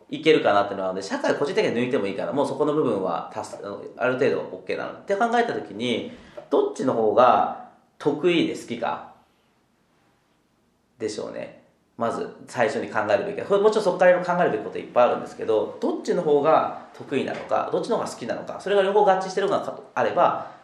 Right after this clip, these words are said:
まずそっちを軸に考えた方が多分楽しいと思います。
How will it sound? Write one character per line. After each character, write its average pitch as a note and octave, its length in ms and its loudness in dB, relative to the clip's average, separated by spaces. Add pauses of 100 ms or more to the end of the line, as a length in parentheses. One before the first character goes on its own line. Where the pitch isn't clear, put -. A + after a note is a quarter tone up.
(100)
ま C#3+ 80 -2
ず A#2+ 60 -4
そ C#3 140 -4
っ C3+ 40 -8
ち F3 80 -2
を D3+ 60 2
軸 - 180 -4
に F2+ 80 -8
考 A2 140 -8 (100)
え G2+ 80 -2
た - 100 -12
方 - 180 -8
が C3 240 4
多 - 80 -6
分 - 240 -10
楽 F3 120 -6
し E3+ 140 -6
い - 20 -10
と - 60 -8
思 - 100 -12
い - 20 -16
ま - 120 -18
す。 - 200 -20